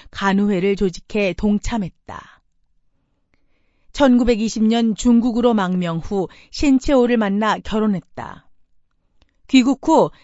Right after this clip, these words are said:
산파 박자해라는 간판을 걸고 의원을 운영했고 나석주 의사의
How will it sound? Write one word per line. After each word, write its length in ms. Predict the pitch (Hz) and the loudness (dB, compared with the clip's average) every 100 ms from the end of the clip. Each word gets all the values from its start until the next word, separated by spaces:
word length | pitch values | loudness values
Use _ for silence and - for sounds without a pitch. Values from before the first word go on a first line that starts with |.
| _ | _
산파 580 | - 311 285 - 311 302 | -2 0 0 2 4 4
박자해라는 1080 | - 202 _ 262 240 254 240 180 202 214 | 0 -4 _ -2 0 0 0 0 -2 -4
간판을 600 | - 208 196 - 214 208 | -4 -2 0 0 0 -2
걸고 520 | 170 139 - 139 139 - | -4 -8 -8 -8 -8 -6
의원을 460 | 190 185 175 190 190 | -2 0 0 -2 -2
운영했고 760 | 196 202 180 147 - 151 180 - _ _ - | 0 0 -2 -8 -8 -8 -8 -12 _ _ -6
나석주 720 | - 190 247 240 - - 233 | 2 2 4 0 -4 -2 0
의사의 540 | 208 202 214 180 214 | 2 0 -2 0 -2